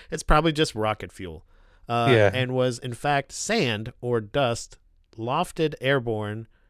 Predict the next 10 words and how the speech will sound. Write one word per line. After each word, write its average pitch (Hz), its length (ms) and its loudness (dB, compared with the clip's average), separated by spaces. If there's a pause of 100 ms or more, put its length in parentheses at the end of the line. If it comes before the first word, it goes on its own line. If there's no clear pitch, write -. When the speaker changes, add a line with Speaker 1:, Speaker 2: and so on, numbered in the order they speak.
(500)
Speaker 1:
and 120 220 -4
thrown 139 360 -2
miles 120 460 0
in 110 120 -8
every 120 320 -2
direction 107 720 -4 (380)
by 107 160 -4
the 98 100 -8
rocket's 95 420 -10
liftoff 87 360 -12